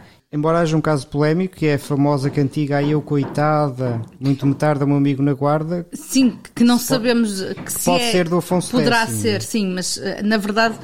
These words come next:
Speaker 2: acho que o mais importante, talvez, em termos do legado do Afonso X na, na obra literária, eh, para a cultura em galego-português, nem é tanto a produção que ele faz de cantigas de amor,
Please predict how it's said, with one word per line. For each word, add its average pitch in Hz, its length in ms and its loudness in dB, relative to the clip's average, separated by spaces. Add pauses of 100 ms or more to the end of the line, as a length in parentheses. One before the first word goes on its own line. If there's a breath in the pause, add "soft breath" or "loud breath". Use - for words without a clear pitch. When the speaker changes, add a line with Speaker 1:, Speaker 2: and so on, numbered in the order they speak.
(280 loud breath)
Speaker 2:
acho 226 240 0
que - 100 -4
o 220 100 -2
mais 220 260 2
importante, 214 640 -2
talvez, 175 480 -6
em - 100 -10
termos 175 300 -6
do 180 200 -6
legado 185 460 -2
do 170 160 -10
Afonso 175 420 -8
X 165 200 -6 (500)
na, 165 300 -6
na 165 200 -6
obra 175 180 -2
literária, 160 600 -4 (580 loud breath)
eh, 156 200 -12 (120)
para 202 380 0
a 170 60 -10
cultura 175 640 -8
em 190 120 -2
galego-português, 175 1000 -6
nem 202 240 -2
é 208 60 0
tanto 202 460 -4
a 127 60 -6
produção 185 420 -6
que 170 120 -10
ele 175 80 -6
faz 160 340 -4
de - 80 -20
cantigas 151 800 -8 (160)
de 147 240 -12
amor, 175 420 -4